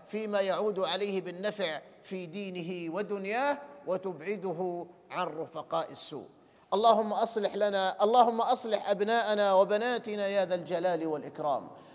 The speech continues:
اللهم اجعلهم قرة عين لنا في الدنيا والآخرة، اللهم ارزقنا برهم أحياء وأمواتا، اللهم أصلح الراعي والرعية، اللهم أصلح ولي أمر المسلمين، وارزقه البطانة الصالحة الناصحة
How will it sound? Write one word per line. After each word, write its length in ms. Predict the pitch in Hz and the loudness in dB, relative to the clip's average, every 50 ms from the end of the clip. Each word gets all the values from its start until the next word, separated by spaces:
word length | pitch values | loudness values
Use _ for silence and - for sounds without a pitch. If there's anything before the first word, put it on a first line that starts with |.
| - - | -10 -6
اللهم 340 | 160 170 185 180 165 170 165 | 0 2 4 4 4 2 -2
اجعلهم 520 | 165 139 165 151 175 185 170 156 170 165 156 | -4 -4 -4 -4 -2 -2 -2 -4 -4 -6 -6
قرة 440 | - 214 220 214 190 185 180 170 - | -2 -2 -2 0 0 -2 -4 0 0
عين 340 | 175 147 160 202 208 202 185 | 0 2 2 2 0 -2 -4
لنا 420 | 185 175 180 185 185 185 180 175 | -4 -2 -2 -2 0 0 0 -2
في 120 | 165 175 170 | -2 -4 -8
الدنيا 460 | 151 139 135 190 214 226 214 196 185 | -10 -8 -6 -6 -4 -2 0 0 2
والآخرة، 760 | 180 180 175 175 - 220 226 - 196 202 180 156 139 131 - - - - - - - - | 2 2 0 2 2 2 2 2 0 0 0 0 0 -2 -4 -10 -18 -20 -20 -14 -8 -4
اللهم 380 | 170 180 185 180 170 170 165 165 | 0 2 4 4 2 2 0 -2
ارزقنا 540 | 160 151 139 185 202 - 175 180 175 165 | -4 -2 -4 -6 -6 -4 -4 -2 -2 -2
برهم 680 | 156 143 190 214 196 185 185 175 160 175 170 165 156 - - - - - - | 0 0 -2 -2 0 2 0 2 2 2 0 -2 -4 -10 -16 -20 -6 -2 -2
أحياء 600 | 156 - - 165 165 170 175 175 160 - 165 165 | -2 0 -2 -2 0 2 4 4 4 2 0 -4
وأمواتا، 920 | 156 156 160 147 127 151 143 139 143 170 175 160 151 - 170 143 127 110 - - - - - - - - - | -2 0 0 0 0 0 -2 0 0 2 2 0 0 -2 -2 -2 -2 -4 -8 -12 -18 -20 -20 -20 -6 -2 0
اللهم 400 | 185 196 190 175 180 175 170 175 | 2 4 4 4 2 0 -2 -2
أصلح 420 | 170 180 175 185 170 156 - - | -4 -4 -4 -6 -6 -4 -4 -4
الراعي 420 | 147 147 156 165 156 143 156 160 | -4 -2 2 2 2 2 0 -2
والرعية، 600 | 151 147 151 139 143 131 139 151 139 123 113 101 - - - - - - - | -2 -2 -2 -2 -2 -2 -2 -2 -4 -6 -8 -10 -12 -16 -20 -20 -4 -2 0
اللهم 380 | 180 190 190 180 190 185 180 | 2 4 4 4 2 0 -2
أصلح 560 | 185 185 214 226 220 220 202 190 165 - - - | -2 0 0 0 0 0 -2 -2 -2 -2 -2 -2
ولي 400 | 175 170 170 185 185 170 175 - | -2 -2 -2 -2 -2 -2 -4 -4
أمر 240 | 175 180 170 160 | -4 -6 -4 -4
المسلمين، 880 | 165 160 143 139 160 160 - - 151 147 151 170 180 170 143 127 - - - - - - | -4 -4 -4 -4 -6 -8 -8 -10 -10 -8 -6 -6 -6 -6 -8 -8 -12 -16 -20 -16 -4 0
وارزقه 420 | 156 165 160 156 202 190 - 190 | 0 0 0 0 -4 -2 0 -2
البطانة 600 | 185 175 185 185 180 208 208 208 196 185 185 170 | -2 -2 -4 -2 2 4 4 4 4 2 0 -2
الصالحة 720 | 175 165 - - 208 220 208 196 180 175 175 - 180 170 160 | -4 -6 -4 0 4 4 4 4 4 2 0 -2 -4 -4 -4
الناصحة 720 | 185 185 202 233 240 226 208 - 196 180 - - 160 139 | -4 -2 0 0 2 2 0 -2 -4 -6 -4 -4 -4 -4